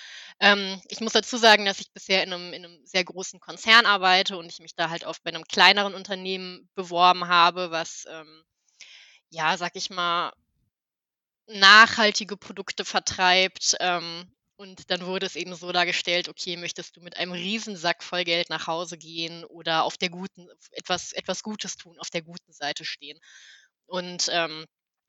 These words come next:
muss auch dazu sagen, es war ein super krasser Bewerbungsprozess. Ich hatte drei Vorstellungsgespräche, habe im zweiten Vorstellungsgespräch eine Präsentation auf Englisch gehalten vor der Geschäftsführung und im dritten Gespräch wurde mir dann, ähm,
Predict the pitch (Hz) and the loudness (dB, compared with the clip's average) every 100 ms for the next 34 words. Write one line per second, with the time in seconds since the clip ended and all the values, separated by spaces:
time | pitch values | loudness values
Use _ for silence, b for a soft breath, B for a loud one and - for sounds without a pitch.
0 | - - 208 208 202 226 220 - 233 208 | -20 -4 -2 8 8 8 4 2 0 6
1 | 196 196 156 - 156 143 135 160 160 214 | 8 8 2 -8 -4 -4 -4 -8 -20 -12
2 | - 220 - 190 185 190 175 170 165 180 | 0 0 2 0 0 -6 -6 -4 -4 -6
3 | - - - 202 202 - 185 - 165 156 | -16 -16 -4 -4 -4 -6 -6 -6 -6 0
4 | 160 190 - 202 208 214 208 - 220 - | 4 4 4 -2 -2 -4 -8 -10 -10 -2
5 | 214 208 202 214 208 180 - 175 175 - | 2 2 2 0 2 2 0 -18 -18 -4
6 | 170 185 196 - 180 - 185 180 190 - | 4 4 4 -8 -6 -6 -12 -14 -18 -14
7 | - 165 180 - 175 170 - - - 214 | -4 -4 -4 -16 -20 -18 -16 -14 -8 -8
8 | 220 165 - 208 226 220 - 196 185 185 | -4 -6 0 0 0 -6 -2 2 4 2
9 | 196 - 208 202 196 - 185 - - 220 | -2 -4 0 2 2 2 -2 -2 -10 -8
10 | 196 202 214 B B B B B - 208 | -6 -8 -12 B B B B B -12 -6
11 | 214 185 208 - 226 208 - 196 185 190 | -6 -4 -4 -4 -4 -4 0 6 6 6
12 | 196 185 185 180 170 170 175 170 170 165 | -2 -8 -4 -4 -2 -4 -6 -16 -12 -10
13 | 165 160 | -10 -12